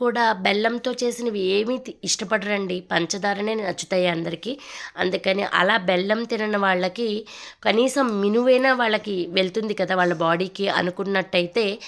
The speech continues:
ఇలా పంచదారని కలిపి, నెయ్యి కలిపి పెట్టచ్చు. అది కూడా ట్రై చేయండి. కానీ పంచదారతో చాలా టేస్టీగా,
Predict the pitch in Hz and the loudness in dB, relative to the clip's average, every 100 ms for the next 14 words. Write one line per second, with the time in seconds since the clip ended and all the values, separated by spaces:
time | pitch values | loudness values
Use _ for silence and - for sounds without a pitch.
0 | - - 175 170 175 165 180 180 180 185 | -16 -4 0 0 -2 -4 -2 0 0 0
1 | 180 170 160 170 277 226 170 175 175 170 | -2 0 -2 -2 -4 0 0 0 -2 -2
2 | 170 190 185 - 175 170 262 311 - - | -4 -6 -8 -4 -6 -6 -8 -8 -14 -14
3 | - 151 151 175 190 196 180 160 156 190 | -6 -2 -2 0 0 0 0 -2 -2 -2
4 | 180 165 185 262 190 185 202 185 160 170 | 0 -2 -6 -4 -2 -2 -2 -2 0 -2
5 | 170 185 185 165 196 180 185 - - - | 0 0 0 2 4 4 2 -14 -16 -16
6 | - 202 156 151 156 185 214 196 196 202 | -6 2 4 4 4 2 0 2 2 2
7 | 208 - - _ - - 180 180 214 - | -2 -6 -18 _ -10 0 2 4 0 -2
8 | 226 220 | 0 0